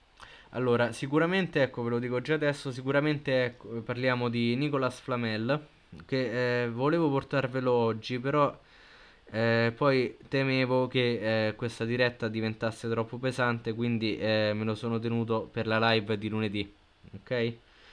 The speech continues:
Quindi sicuramente parliamo di Nicolas Flamel, facendo il raffronto tra, eh, ehm, tra Harry Potter, eh, e il mondo reale, e il vero Nicolas Flamel,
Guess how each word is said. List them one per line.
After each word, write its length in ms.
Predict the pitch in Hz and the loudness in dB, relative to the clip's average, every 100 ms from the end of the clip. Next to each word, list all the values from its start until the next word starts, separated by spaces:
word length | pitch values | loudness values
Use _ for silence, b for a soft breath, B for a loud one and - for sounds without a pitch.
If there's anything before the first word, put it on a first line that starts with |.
| B B | B B
Quindi 340 | - 143 123 120 | 0 0 2 -2
sicuramente 600 | 135 127 143 160 - 131 | -2 -2 0 -2 -2 0
parliamo 340 | 127 123 120 | 2 2 2
di 100 | 120 | 0
Nicolas 380 | 127 123 117 - | 0 2 2 0
Flamel, 500 | - 131 147 143 117 | -4 -2 0 0 -2
facendo 500 | 127 113 127 113 110 | -2 -2 -2 -2 -2
il 60 | 113 | -4
raffronto 760 | 123 123 147 123 117 123 120 | -6 -6 -4 -2 -2 -2 -2
tra, 360 | 117 113 110 98 | 2 2 2 0
eh, 760 | 113 113 110 107 110 110 107 B B B B B B B _ | 0 2 2 2 0 0 -2 B B B B B B B _
ehm, 1040 | - 104 101 101 98 98 98 98 92 90 92 | -4 -2 0 0 0 0 -2 -2 -4 -6 -4
tra 140 | 110 | 0
Harry 240 | 113 131 | 2 2
Potter, 640 | 143 143 139 - 143 139 - _ _ _ - | 2 2 2 0 0 0 -6 _ _ _ -8
eh, 280 | 110 113 110 | -2 0 0
e 80 | 117 | 0
il 120 | 117 | 2
mondo 300 | 117 117 113 | 2 2 2
reale, 380 | 107 101 104 104 | 2 2 0 -4
e 100 | 113 | -4
il 120 | 113 | -4
vero 180 | 110 117 | 0 2
Nicolas 380 | 113 110 107 101 | 2 0 0 -2
Flamel, 480 | - 107 104 101 104 | -8 -10 -8 -6 -8